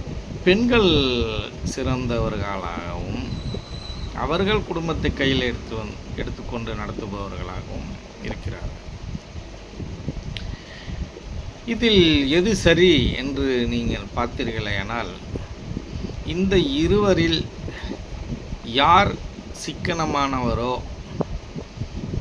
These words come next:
யாரு சரியாக இந்த குடும்பத்தை வழிநடத்தி செல்கிறார்களோ, யார் புத்திசாலியோ, படி-, அதிகம் படித்தவர்களை பத்தி நான்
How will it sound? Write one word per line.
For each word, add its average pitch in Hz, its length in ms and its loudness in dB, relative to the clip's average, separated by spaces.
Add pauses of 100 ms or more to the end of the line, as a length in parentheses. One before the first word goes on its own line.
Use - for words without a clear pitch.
யாரு 190 640 4 (220)
சரியாக 165 840 2 (160)
இந்த 139 200 0
குடும்பத்தை 139 600 0
வழிநடத்தி 135 680 0 (120)
செல்கிறார்களோ, 110 800 -2 (2250)
யார் 151 460 4 (1200)
புத்திசாலியோ, 127 840 2 (2000)
படி-, 147 220 -2
அதிகம் 190 420 4
படித்தவர்களை 147 680 4
பத்தி 139 260 2
நான் 110 420 -2